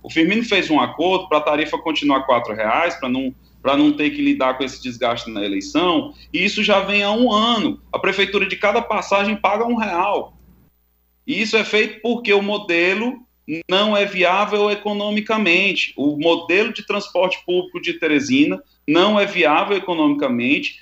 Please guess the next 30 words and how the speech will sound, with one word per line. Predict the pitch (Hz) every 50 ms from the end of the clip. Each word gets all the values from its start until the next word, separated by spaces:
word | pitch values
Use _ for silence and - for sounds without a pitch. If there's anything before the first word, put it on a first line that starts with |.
| _ _ -
e | - 151
dentro | 151 143 - 240 254 262 254
do | 214 233 226
contrato | - 220 208 208 - - 160 143 139 139 139 - -
que | 156 151
já | 143 160 202 240 294
existe, | 302 - - 185 185 190 196 - - - 214 _ _ _ _ _ _ _ _ _ _
dentro | _ - 180 196 208 202 208 190 185 - 139 -
do | - 185 190
acordo | 185 175 - - 175 170 165 165 170
que | - 170
já | 165 131 160 175 196 233
existe, | 294 294 - - 175 190 208 220 214 - - 220 _ _ _ _ _
já | - 139 185 190
tá | 185 185 185 190
garantindo | 202 208 202 196 - - 180 160 165
toda | 196 202 208
essa | 202 - 202
questão | 185 - 175 - - 170 160
de | 147 - -
gratuidade, | - 160 160 156 - 156 143 139 - 151 156 170 180 180 - 143
de | 143 139
meia | 143 143 143 143
passagem | - 131 135 - - 139 135 147 156 - - - _ -
e | 143 156 160 - - _ -
dos | - 175 175 -
idosos. | 190 - - 127 117 110 101 92 - - - _ _ _ _ _ -
Agora, | - 175 165 170 156 143 143
sendo | - - 214 214 214 226
prático, | - - 175 151 135 120 - - -